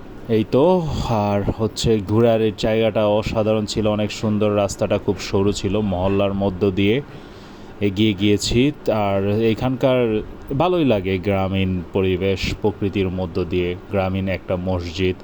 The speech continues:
আর এই রাস্তাটা না প্রচুর মোড়, তো ছোট ছোট হালকা টাইপের কর্নারিং, যদিও ওইভাবে করা যায় নাই, কারণ হচ্ছে এখানে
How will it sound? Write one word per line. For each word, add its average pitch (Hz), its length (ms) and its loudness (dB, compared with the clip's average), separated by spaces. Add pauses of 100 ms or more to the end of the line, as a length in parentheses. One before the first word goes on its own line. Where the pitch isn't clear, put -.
(460)
আর 101 180 0
এই 110 140 6
রাস্তাটা 117 480 2
না 123 120 2
প্রচুর 117 480 2
মোড়, 110 360 4 (160)
তো 104 340 4 (220)
ছোট 123 200 -2
ছোট 127 240 -2
হালকা 117 640 2
টাইপের 113 340 2
কর্নারিং, 117 800 2
যদিও 113 400 2 (480)
ওইভাবে 117 420 4
করা 120 320 4
যায় 127 220 2
নাই, 110 260 2 (100)
কারণ 107 300 0
হচ্ছে 98 640 -2 (580)
এখানে 95 480 -2